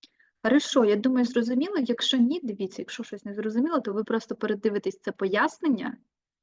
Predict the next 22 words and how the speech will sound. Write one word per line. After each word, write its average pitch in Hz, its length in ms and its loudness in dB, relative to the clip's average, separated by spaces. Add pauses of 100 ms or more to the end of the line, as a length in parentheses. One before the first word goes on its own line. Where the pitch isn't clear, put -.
(140)
на 240 100 6
Ютубі, 233 520 0 (140)
і 254 220 6
все 247 200 -2
буде 196 240 -2
окей. 180 360 -8 (240)
Так, - 360 -4
хорошо, 220 400 -2
відповідь 196 520 -4
тоді 185 400 -2
Б. 196 440 0 (2000)
Відповідь 208 680 -2
Б. 196 200 -2
Е, 226 1900 0
давайте 254 400 4
завершувати 226 720 0
тест, - 520 0
і 226 100 0
я 226 120 6
ще 220 200 -2
розкажу 220 580 -2
вам. 254 560 4